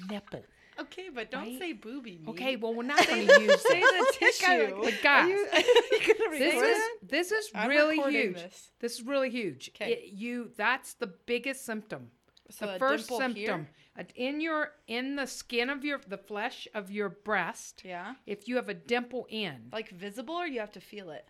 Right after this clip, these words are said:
Speaker 1: Yeah, I mean, maybe, maybe I'll get naked at some point and show you mine. 'Cause she's, he says I have a little dimple in.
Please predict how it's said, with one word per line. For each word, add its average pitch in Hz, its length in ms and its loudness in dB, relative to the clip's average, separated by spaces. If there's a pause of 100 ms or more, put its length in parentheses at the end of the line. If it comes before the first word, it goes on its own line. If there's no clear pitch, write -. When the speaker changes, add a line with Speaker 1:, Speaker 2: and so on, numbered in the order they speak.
(140)
Speaker 1:
Yeah, 294 380 0
I 180 100 -4
mean, 226 180 -6
maybe, 254 320 -4 (200)
maybe 240 300 -4
I'll 294 140 -4
get 311 120 -10
naked 294 360 -8
at 180 100 -12
some 202 160 -8
point 247 220 -10
and 208 80 -12
show 208 120 -8
you 202 140 -4
mine. 208 300 -8 (680)
'Cause 233 120 -6
she's, 320 220 -4
he 277 200 -4
says 302 300 -6
I 226 80 -2
have 220 180 -6
a 240 40 -8
little 233 140 -6
dimple 208 420 -8
in. 147 180 -14